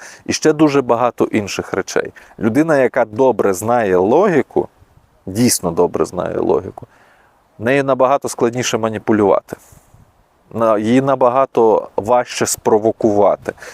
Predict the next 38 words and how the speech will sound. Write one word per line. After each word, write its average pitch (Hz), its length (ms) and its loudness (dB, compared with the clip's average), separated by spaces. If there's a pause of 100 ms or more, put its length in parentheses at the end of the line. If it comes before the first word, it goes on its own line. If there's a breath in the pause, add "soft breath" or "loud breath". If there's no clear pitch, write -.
(120)
Вона 117 300 -2
розуміє 123 480 2
суть - 340 -2
речей, - 360 -2
вона 92 180 -2
старається 104 520 -2
с-, - 400 -8
ця 110 220 2
вкопатися - 720 -2
в - 60 -10
суть - 300 -6
речей. - 280 -2
Вона, 98 300 -2
якщо 107 280 -2
використовує 117 840 2
якесь 101 280 0
слово, 95 600 0 (340 loud breath)
то 120 100 -2
вживає 117 560 0
його 107 240 2
в 104 80 0
абсолютно 120 600 2
конкретному 107 760 -2
значенні, 107 500 -4 (400 loud breath)
а 120 120 -2
не 131 160 -2
так 131 280 0
розмито 107 600 0
ні 104 180 -2
про 98 200 -2
що 127 300 2
і 98 80 0
про 101 160 0
все 95 240 0
зразу, 87 460 2
за 92 120 2
все 98 200 -2
хороше 113 480 0